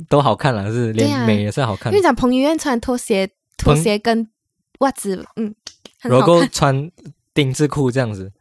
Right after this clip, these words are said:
Speaker 2: 还是很好看，因为是他的脸啊。
Speaker 1: 他的脸，
Speaker 2: 我就会看他的脸，就
Speaker 1: 对。
Speaker 2: 不看下面这样。
Speaker 1: 不穿最好看啊。
Speaker 2: <laughs> 啊，不穿最好看，对，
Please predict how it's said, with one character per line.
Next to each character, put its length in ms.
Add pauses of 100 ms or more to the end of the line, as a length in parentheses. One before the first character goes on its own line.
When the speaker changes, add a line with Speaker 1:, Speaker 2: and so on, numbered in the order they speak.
(960)
Speaker 2:
还 80
是 200
很 160
好 40
看， 120
因 80
为 60
是 100
他 100
的 80
脸 180
啊。 40
Speaker 1:
他 60
的 80
脸， 40
Speaker 2:
我 60
就 100
会 60
看 140
他 80
的 100
脸， 260
就 80
Speaker 1:
对。 240
Speaker 2:
不 80
看 160
下 100
面 160
这 60
样。 80
Speaker 1:
不 120
穿 120
最 140
好 100
看 260
啊。 220
Speaker 2:
<laughs> 80
啊， 80
不 80
穿 240
最 100
好 60
看， 240
对， 100